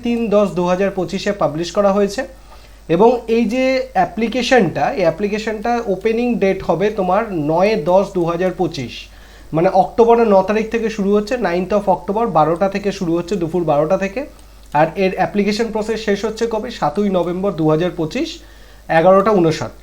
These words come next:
রাত এগারোটা ঊনষাটে এর অ্যাপ্লিকেশন প্রসেস যেটা রয়েছে সেটা শেষ হবে। তো এটা mainly যেটার জন্য ভ্যাকেন্সি, সেটা হচ্ছে পোস্ট হচ্ছে যেটা টিজিটির জন্য, মানে টিজিটি যে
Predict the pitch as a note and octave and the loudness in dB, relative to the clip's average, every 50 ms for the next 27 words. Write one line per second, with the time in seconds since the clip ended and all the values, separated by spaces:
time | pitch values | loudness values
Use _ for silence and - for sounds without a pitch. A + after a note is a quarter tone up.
0 | - D3+ - - - E3+ D#3 D#3 E3 E3+ D#3+ - - - - - - F3 D#3+ D#3 | -20 -20 -18 -14 -10 -4 0 2 2 2 2 0 -6 -18 -12 -4 -2 0 0 2
1 | E3 E3+ E3+ F3+ F#3 E3+ F3 F3+ F3 G3+ G3 G3 C4+ E4 C#4 E3+ D#3+ D3+ - E3 | 0 0 0 -2 -2 -2 -2 -2 -2 -2 -2 -2 -2 -2 0 0 0 0 0 -2
2 | D#3 D#3+ E3 D#3+ - F3+ F3 E3+ E3 - - - D#3+ D3+ D3+ D3+ F#3 E3+ D#3 F3+ | -2 -2 -2 -2 -2 -2 -2 -4 -6 -6 -4 -2 0 0 0 0 -2 -2 -2 -4
3 | D#3+ F3 E3 E3 E3 E3+ B3 A#3+ - D3+ D3 C#3+ - A3 - - - G2+ - - | -2 -2 -2 -4 -4 -4 -6 -6 -4 -4 -4 -4 -4 -6 -6 -8 -10 -14 -16 -18
4 | - - - - - - - - - - - E3+ E3 E3+ E3+ A3+ G#3 G#3 G3+ G#3 | -20 -20 -20 -20 -20 -20 -20 -20 -16 -6 -2 0 2 2 2 4 6 6 6 6
5 | A3 B3+ A#3 F#3 G#3+ G#3 G#3 A#3 A3+ G#3 A#3 A#3 A#3 A3 G#3 G3 G3 A#3 A3+ G#3+ | 6 2 0 2 0 2 2 2 0 0 0 0 0 2 0 0 0 -2 -6 -6
6 | G#3 - B3 A3 G3+ G#3 G#3 G#3 G#3 G#3 G#3 - C4+ - - - - G3 G3 G#3+ | -6 -6 -6 -4 -2 -2 0 0 0 0 -2 -2 -4 -8 -8 -6 -2 0 2 2
7 | A3 A3 - - - G#3+ G#3+ - A#3+ A#3 G#3+ G#3 G#3+ - - - A3 G#3 G3 G#3 | 2 0 -4 -4 -6 -6 -6 -6 -6 -4 -2 -2 -2 -2 -2 0 0 0 2 0
8 | A3+ G3 A3+ G#3 D3+ B2+ C3+ A#2 A2+ A2+ A2+ A#2 - - - - - - - - | 0 -2 -2 -2 -2 -2 -4 -4 -6 -8 -10 -12 -14 -16 -20 -20 -20 -20 -16 -12
9 | - D3 B2 C#3+ C#3+ C#3+ C#3+ C#3+ C#3 C#3 G3+ G3 F3+ E3 A3+ G#3 A3+ A#3 G#3 F#3+ | -8 -4 -2 0 0 2 0 0 0 0 0 0 0 0 -2 -2 -2 -2 0 2
10 | A3 | 2